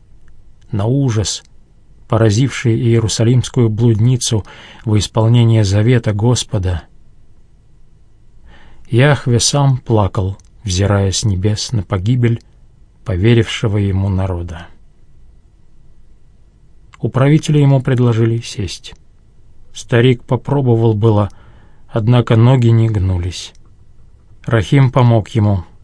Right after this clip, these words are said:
Сев на краешек, Иеремия разрыдался. Руки у него дрожали. Навуходоносор не тревожил его. Потом, когда старик немного успокоился,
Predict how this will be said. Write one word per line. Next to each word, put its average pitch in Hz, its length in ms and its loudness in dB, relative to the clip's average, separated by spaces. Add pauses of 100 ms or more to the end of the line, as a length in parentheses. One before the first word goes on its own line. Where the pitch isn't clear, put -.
(840)
Сев 131 280 0
на 117 140 4
краешек, 123 640 0
Иеремия 113 560 4
разрыдался. 101 840 -2 (680)
Руки 120 320 2
у 117 40 6
него 113 280 4
дрожали. 98 580 -2 (2000)
Навуходоносор 120 880 2
не 117 100 4
тревожил 104 580 -2
его. 87 360 -6 (1000)
Потом, 120 400 2
когда 117 260 0
старик 117 420 0
немного 113 400 2
успокоился, 110 840 -2